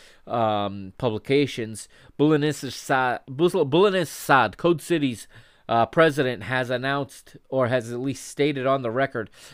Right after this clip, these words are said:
that Benfica and Belenenses Sad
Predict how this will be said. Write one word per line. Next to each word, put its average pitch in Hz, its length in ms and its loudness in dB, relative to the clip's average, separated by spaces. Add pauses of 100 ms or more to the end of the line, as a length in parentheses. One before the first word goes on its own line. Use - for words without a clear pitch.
(140)
that 127 340 4
Benfica 147 560 0
and 139 260 -2
Belenenses 131 360 -2
Sad 131 520 0